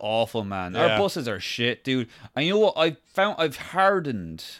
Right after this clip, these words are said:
Speaker 1: So when I first came to Dublin, I was like, "Gee, the bus. Wow, look at that. We're all one big community traveling together." You know, what Russell Brand said was right. We are one
Speaker 2: Yeah.
Speaker 1: consciousness.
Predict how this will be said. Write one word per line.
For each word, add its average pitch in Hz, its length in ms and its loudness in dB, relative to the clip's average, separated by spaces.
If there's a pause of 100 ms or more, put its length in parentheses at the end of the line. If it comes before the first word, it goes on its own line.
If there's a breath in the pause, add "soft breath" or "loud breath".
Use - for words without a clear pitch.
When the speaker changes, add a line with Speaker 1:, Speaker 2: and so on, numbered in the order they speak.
(440)
Speaker 1:
So 156 180 2
when 165 80 2
I 226 200 2
first 202 460 -2
came 160 200 -4
to 123 60 -6
Dublin, 117 360 -2
I 107 40 -4
was 104 120 -8
like, - 380 -10
"Gee, 403 260 -6
the 180 160 -2
bus. - 680 -4 (320 soft breath)
Wow, 262 420 4
look 220 220 2
at 220 60 2
that. 185 140 2 (140 soft breath)
We're 233 100 6
all 269 220 12
one 240 220 2
big 208 200 -4
community 220 640 0
traveling 208 640 2
together." 196 420 6
You 196 120 4
know, 190 80 -2 (160 loud breath)
what 214 200 4
Russell 262 280 2
Brand 226 520 -2
said 208 300 -4
was 208 180 -2
right. 240 420 2
We 262 160 2
are 247 160 8
one 240 360 10
Speaker 2:
Yeah. 180 120 0
Speaker 1:
consciousness. 196 720 6